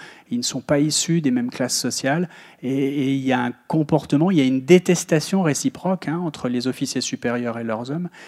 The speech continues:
qui est assez, assez, euh, énorme à cette époque, et où vous voyez qu'on, on utilise un vocabulaire pour les hommes, euh, euh, inutilisable, hein, mais on va parler de domestication, de dressage,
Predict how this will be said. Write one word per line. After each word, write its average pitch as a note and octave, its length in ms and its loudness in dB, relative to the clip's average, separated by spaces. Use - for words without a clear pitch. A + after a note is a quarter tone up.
qui B2+ 240 0
est D#3 180 0
assez, C3+ 640 -2
assez, C3+ 480 0
euh, A#2 240 -4
énorme D3 560 2
à C3 100 -4
cette - 240 -8
époque, F3+ 440 0
et C#3 300 4
où C#3 340 6
vous A#2+ 160 2
voyez B2 400 6
qu'on, C#3+ 160 -2
on A#2+ 540 0
utilise C#3+ 400 4
un C3 100 4
vocabulaire C#3 800 6
pour C3 200 -2
les B2 220 0
hommes, E3+ 260 2
euh, A#2 200 -2
euh, A2 420 0
inutilisable, D3 960 2
hein, D3 180 0
mais B2+ 200 0
on A#2 100 0
va A#2+ 160 4
parler B2 400 2
de A#2+ 160 0
domestication, B2+ 920 0
de C3 120 0
dressage, C3 840 -4